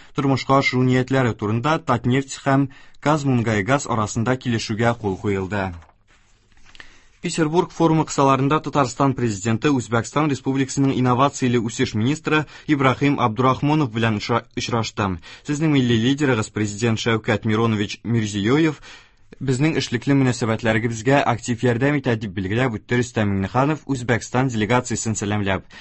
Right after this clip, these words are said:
Президент Чирчик индустриаль паркы проектларының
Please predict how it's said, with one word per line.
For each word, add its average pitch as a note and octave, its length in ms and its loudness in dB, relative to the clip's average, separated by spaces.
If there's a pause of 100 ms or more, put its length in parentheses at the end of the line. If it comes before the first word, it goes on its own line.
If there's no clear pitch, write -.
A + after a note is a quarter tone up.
(160)
Президент C#3 560 -2
Чирчик - 460 0
индустриаль A#2 540 0
паркы A#2+ 420 0
проектларының D3+ 800 -2